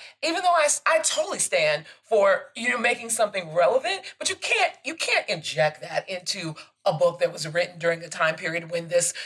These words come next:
you know, I mean, it just makes no sense, you know what I mean, to sort of inject that sort of, um,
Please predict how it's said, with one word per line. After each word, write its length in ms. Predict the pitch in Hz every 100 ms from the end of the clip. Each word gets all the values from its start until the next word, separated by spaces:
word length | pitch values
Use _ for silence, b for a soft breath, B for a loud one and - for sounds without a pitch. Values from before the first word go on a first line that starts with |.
| B
you 80 | 440
know, 100 | 539
I 80 | -
mean, 160 | 427 392
it 60 |
just 180 | 403 -
makes 280 | 392 381 -
no 180 | 254 247
sense, 540 | - - 139 - -
you 80 | 196
know 80 | 208
what 80 | 202
I 40 |
mean, 140 | 202 202
to 120 | 190
sort 180 | 220 180
of 80 |
inject 460 | - 170 160 156 -
that 180 | 143 -
sort 220 | 175 165
of, 140 | 156 - B _
um, 380 | 165 147 139